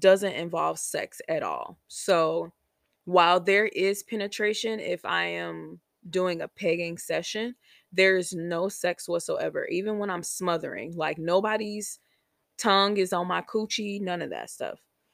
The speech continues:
So as a dominatrix, my job doesn't involve sex.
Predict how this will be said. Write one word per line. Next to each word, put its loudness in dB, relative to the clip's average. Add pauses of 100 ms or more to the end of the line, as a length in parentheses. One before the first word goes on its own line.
(540)
So 4 (1600)
as 8
a 4
dominatrix, 0 (100)
my 6
job 0
doesn't 0
involve -6
sex. -10